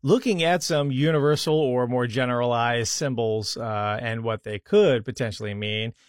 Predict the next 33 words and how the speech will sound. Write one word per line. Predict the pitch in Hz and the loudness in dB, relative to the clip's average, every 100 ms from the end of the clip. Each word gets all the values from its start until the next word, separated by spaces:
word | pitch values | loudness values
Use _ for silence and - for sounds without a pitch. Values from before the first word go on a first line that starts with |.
| - | 0
is | 190 | 0
a | 185 | 2
good | 226 | 0
place | - 160 151 | 4 2 4
for | 156 | 0
you | 131 | -2
to | 123 | -2
start | - - 123 113 113 | -2 0 2 2 -2
as | 117 107 104 | -4 -4 -4
you're | 107 | -6
trying | - 123 110 104 | -4 -4 -2 -4
to | 110 | -6
decipher | 101 - 135 147 - 107 98 | -4 -2 2 2 2 -2 -2
the | 95 | -6
dreams | - 110 101 104 104 | -4 -2 0 -2 -2
that | 107 92 | -4 -6
you | 101 | -4
do | 107 | -2
remember, | 92 95 113 113 95 95 | 0 0 2 2 0 -4
the | 95 | -2
situations | - 113 104 101 95 107 98 98 | -2 0 -2 -2 -2 -4 -6 -6
and | 101 95 | -6 -6
the | 90 _ _ - | -8 _ _ -6
goings-on, | 127 139 131 113 107 110 110 107 98 95 98 98 - - - _ - | 4 6 6 2 0 0 0 0 -2 -4 -6 -8 -12 -20 -20 _ -4
what | 92 | -2
have | 90 90 | 0 -2
you. | 92 87 85 _ | -4 -6 -10 _
Uh, | 104 98 101 101 123 | 0 2 2 0 0
another | 127 123 120 | 2 4 4
one | 113 120 | 4 2
that | 120 113 | 2 4
I | 110 | 4
see | - 127 117 113 113 120 | 2 0 2 0 -2 -6